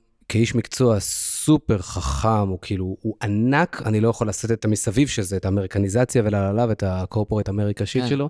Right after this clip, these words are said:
Speaker 1: בסוף הטוני רובינס, בסוף הארבע שעות שהיה ב-, איפה זה היה? זה, אה,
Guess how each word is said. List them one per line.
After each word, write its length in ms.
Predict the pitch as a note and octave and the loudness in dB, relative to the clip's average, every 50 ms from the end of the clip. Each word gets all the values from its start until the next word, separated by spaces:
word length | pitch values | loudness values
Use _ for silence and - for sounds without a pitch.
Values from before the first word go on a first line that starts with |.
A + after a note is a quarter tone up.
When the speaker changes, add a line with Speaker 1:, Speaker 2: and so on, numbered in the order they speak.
| _ - - - - - - - - - - - - - - - - - _ _ _ _ _ _ _ _ _ _ - | _ -12 -18 -16 -14 -14 -12 -12 -12 -14 -14 -14 -14 -16 -16 -18 -20 -20 _ _ _ _ _ _ _ _ _ _ -8
Speaker 1:
בסוף 480 | F#2 F#2 - - - F3 F#3+ - - - | -8 -6 -6 -2 0 0 0 2 0 -2
הטוני 300 | - - D3 D3+ D3 C3 | 0 2 2 4 4 4
רובינס, 320 | A#2 C#3+ D#3 C3+ A#2 G2 | 4 4 2 2 2 0
בסוף 360 | F#2+ F#2 - - - - - | 0 -2 -2 -2 -4 0 2
הארבע 240 | B2+ C3 C3+ C#3 C3+ | 0 2 2 0 0
שעות 240 | - - A#2 B2 - | 0 2 2 2 2
שהיה 320 | - A#2 G2+ G2 G#2 G#2 | 0 0 2 2 2 0
ב-, 100 | G2+ G2+ | 0 0
איפה 400 | G2 F#2+ F#2 F2+ F2+ F#2 - G2+ | 0 2 2 0 0 -2 -4 -4
זה 80 | F2+ F2+ | -4 -4
היה? 80 | E2+ E2 | -6 -6
זה, 140 | E2+ E2+ E2 E2 D#2+ D#2+ D#2+ D#2 D#2+ D#2+ | -8 -12 -12 -12 -12 -12 -12 -12 -12 -12
אה, 60 | D2+ | -14